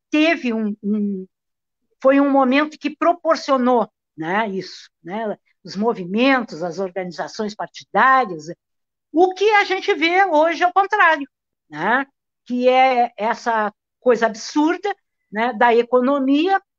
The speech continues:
versus aquilo que, que são as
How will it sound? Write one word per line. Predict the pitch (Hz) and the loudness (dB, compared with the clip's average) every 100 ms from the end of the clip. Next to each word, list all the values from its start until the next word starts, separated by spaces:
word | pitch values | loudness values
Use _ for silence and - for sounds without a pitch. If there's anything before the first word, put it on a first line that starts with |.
| _ | _
versus | 220 247 247 247 - 285 254 | -2 2 2 2 -6 -10 -4
aquilo | 220 - 247 254 269 | -6 -6 -8 -8 -8
que, | - 277 - - | -10 -16 -16 -18
que | - 277 | -12 -12
são | - 277 277 269 - _ _ | -2 0 0 -2 -8 _ _
as | 208 220 208 - | -4 -4 -6 -16